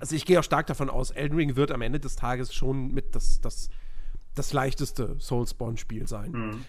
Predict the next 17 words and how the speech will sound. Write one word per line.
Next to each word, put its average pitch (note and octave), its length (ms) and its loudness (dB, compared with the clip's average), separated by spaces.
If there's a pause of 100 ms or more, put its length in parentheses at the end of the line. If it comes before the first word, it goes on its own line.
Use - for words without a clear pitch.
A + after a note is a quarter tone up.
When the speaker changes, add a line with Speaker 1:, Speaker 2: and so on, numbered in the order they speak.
Speaker 1:
Weil D#3 160 10
du D#3 120 6
halt D3 120 4
einfach D3 300 -2
auch C3+ 120 -8
diese B2+ 220 -4
vielen C#3 260 2
Möglichkeiten A#2+ 720 0
hast. - 280 -8 (420)
Ähm, A#2 520 0 (220)
und E3 440 4 (340)
weil E3+ 720 6 (220)
mit - 160 2
Sicherheit C#3+ 560 2
auch, D3+ 480 4 (100)
dass - 240 4
das - 320 0